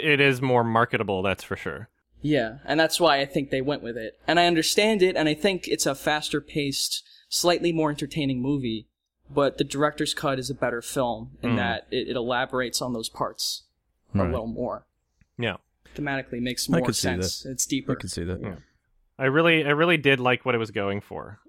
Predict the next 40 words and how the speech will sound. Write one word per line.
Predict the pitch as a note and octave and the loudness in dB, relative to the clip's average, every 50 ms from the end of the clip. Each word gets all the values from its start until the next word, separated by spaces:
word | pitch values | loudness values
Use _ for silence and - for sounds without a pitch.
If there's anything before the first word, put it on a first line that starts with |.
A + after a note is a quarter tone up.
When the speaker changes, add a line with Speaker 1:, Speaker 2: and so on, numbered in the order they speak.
| _ C#4 | _ -10
Speaker 1:
and | B2 G#2+ G#2+ | -6 -4 -4
I | G#2 | -4
love | G#2 G#2+ G#2+ A2 A2 A2 A2 G#2+ G#2 G#2 - - - | -4 -2 0 0 2 2 0 -2 -4 -8 -12 -10 -6
Speaker 2:
Mm-hmm. | D#3+ D#3 D3+ D#3+ | -6 -4 -2 0
Speaker 1:
the | D#3 G#2 G2+ F#2+ F#2 F#2 | 0 0 0 0 0 0
Speaker 3:
Mm-hmm. | A2+ A#2+ B2 | 0 0 0
Speaker 1:
score | B2 A#2+ - A#2 G2+ G2 F#2+ | 0 0 0 2 2 2 2
from | - - G2+ F#2 F2+ F#2 F2+ F2+ F#2 - - _ _ - - | 0 -2 -2 -2 -2 -2 -4 -4 -6 -10 -16 _ _ -8 -4
Ennio | G#2+ G#2 G#2 G2 F#2+ F#2+ F#2 F#2 F2+ - _ _ _ _ _ _ _ - | -2 -2 0 0 0 0 0 -2 -4 -6 _ _ _ _ _ _ _ -10
Morricone. | G#2+ G#2 G#2+ A2 A2 A2+ A2+ A2 - - C#3+ C#3+ D3 D#3 E3 F3 F#3 G3+ - | -6 -2 0 2 4 4 2 2 2 2 2 4 4 2 0 0 0 -2 -2
I | - A2 | -2 -2
don't | G#2+ G#2 | 0 0
know | G2 F#2+ | 0 0
how | G2 G2+ | 0 0
to | F#2 | -2
pronounce | - - F#2 F2 F2 F2+ - | -2 -4 -4 -4 -4 -6 -8
his | F#2+ E2+ - - | -10 -12 -10 -6
Speaker 2:
Yeah, | - D3+ D3 C#3 C3+ | -4 -2 -2 -2 -2
Speaker 1:
name, | - - C#3+ E3+ | -4 -4 -4 -2
Speaker 2:
Ennio | F3+ F3 F3 | -2 -2 0
Speaker 1:
but, | F3+ F3 F3 F3+ F#3 - | 2 2 2 2 2 2
Speaker 2:
Morricone. | E3 D3+ C#3 C3 B2+ B2 | 0 0 0 -4 -8 -8
Speaker 1:
yeah. | - G2+ F2+ D#2 C#2+ - | -6 -6 -6 -4 0 2
Speaker 2:
<laughs> | A3 G3+ G#3+ G#3 F#3+ - - - G#3+ | 2 4 4 2 0 -2 -2 -2 2
Speaker 1:
He's | - C3+ - | 4 4 4
great. | - - G2 - - G#2+ G#2+ G#2 - _ _ _ _ _ _ _ _ _ _ - - - - - - - - _ _ _ - | 4 2 2 4 4 4 4 2 0 _ _ _ _ _ _ _ _ _ _ -14 -10 -8 -8 -8 -10 -12 -16 _ _ _ -4
Didn't | - G#2+ G#2+ | -2 0 0
even | G#2 G2+ G#2+ G#2 | 0 0 0 2
win | G2+ G2+ | 2 2
Speaker 2:
Yeah, | G2+ G2+ | 2 2
Speaker 1:
an | G2+ | 2
Oscar | G2 G2+ G2+ - - - G2+ | 2 2 0 -2 0 0 2
Speaker 2:
he's | F#2+ | 2
Speaker 1:
until | G2 G2+ G2+ | 2 2 2
Speaker 2:
fantastic. | F2 G#2+ G2 F#2+ F#2+ F#2+ G2+ G#2+ B2+ A#2+ - | 2 2 2 2 2 0 -2 -4 -6 -8 -8
Speaker 1:
Hateful | - - G2+ G2+ - - G2+ G2 | -4 -2 -2 -2 -2 -2 -2 0
Eight | G2 G2+ G2 | 2 2 2
or | G2 F#2+ | 0 -2
something, | - G2+ F#2 F#2 - F#2+ G2 G#2 G#2 | -2 -4 -4 -4 -4 -4 -4 -4 -4
but | G2 F#2 - | -4 -6 -6